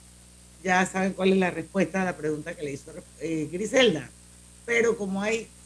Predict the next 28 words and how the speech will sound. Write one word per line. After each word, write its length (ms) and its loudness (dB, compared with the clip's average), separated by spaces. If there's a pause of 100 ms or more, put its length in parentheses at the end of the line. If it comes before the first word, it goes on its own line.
cientos 340 4
de 100 8
miles 240 8
de 80 8
personas 580 -2 (100)
en 80 -12
los 100 -8
ciento 340 -4
siete 320 2
tres, 280 2 (720)
vamos 340 6
a 80 8
rescatar 480 2
la 140 6
pregunta, 480 6
Grise, 640 4 (440)
y 80 2
vamos 240 4
a 80 2
pedirle 320 2
a 60 6
Brian 420 8 (160)
que 120 -4
nos 160 -8
la 80 -2
vuelva 260 2
a 60 -2
contestar. 400 -12